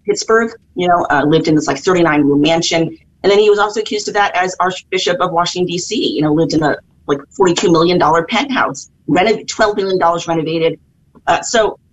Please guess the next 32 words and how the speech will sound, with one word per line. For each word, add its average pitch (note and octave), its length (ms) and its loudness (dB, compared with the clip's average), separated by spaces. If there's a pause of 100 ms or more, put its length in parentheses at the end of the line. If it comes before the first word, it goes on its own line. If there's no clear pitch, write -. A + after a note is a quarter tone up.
(460)
it G3+ 160 0
wouldn't D4 240 4
surprise A#3+ 360 -2
me G#3+ 120 0
that F3 200 -2
he's G3 180 -10
still A3 280 2
using F#3 320 -2
the E3+ 100 0
money E3 260 0
to E3 120 -12
le-, E3 420 0
lead E3+ 180 0
a D#3 60 2
lavish D3 440 -2
lifestyle. D#3+ 500 0
And D#3+ 100 -2
the D3 80 -2
fact F#3+ 280 -2
is, F3 160 -2
Catholics A#3 420 -6
should - 160 -2
not F#3+ 180 -2
stand D3 360 -4
for C#3 120 -4
this. - 320 -10 (200)
It's A3+ 180 0
your C4 220 2
money F3+ 400 0 (260)
going F#3 280 2
to - 120 -2
him. C#3+ 420 -2